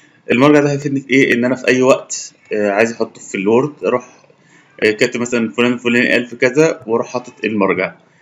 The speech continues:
هو بيبدأ بيظبطها لي حسب الشكل اللي انت عايزه بأنهي شكل. طيب دلوقتي انا هقول له انا عايز، آه، انزل مرجع برضه اضيفه، وليكن مثلا من الوورد كات، هقول له: "نزل لي كتاب عن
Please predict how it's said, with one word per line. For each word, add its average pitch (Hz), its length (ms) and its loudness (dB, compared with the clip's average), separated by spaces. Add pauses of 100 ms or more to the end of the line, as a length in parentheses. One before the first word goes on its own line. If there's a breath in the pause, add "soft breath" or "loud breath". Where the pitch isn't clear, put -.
(240 soft breath)
هو 131 180 6
بيبدأ 131 260 4
بيظبطها 110 440 -2
لي 120 60 2
حسب 123 280 -4
الشكل 117 460 -4
اللي 95 260 -4
انت 95 140 -8
عايزه 104 220 0
بأنهي 101 200 0
شكل. - 260 -8 (1800 soft breath)
طيب 113 280 4
دلوقتي 151 260 4
انا 135 180 0
هقول 127 320 6
له 143 180 4
انا 113 100 0
عايز، 123 680 0
آه، 107 340 0
انزل 113 460 0
مرجع 110 280 2
برضه 104 280 0
اضيفه، 117 360 -4 (140)
وليكن 107 360 -2
مثلا 107 220 -2
من 101 140 0
الوورد 107 260 2
كات، 143 280 0 (480 soft breath)
هقول 120 180 4
له: 117 80 0
"نزل 113 300 2
لي 117 180 0
كتاب 117 440 0
عن 110 280 -2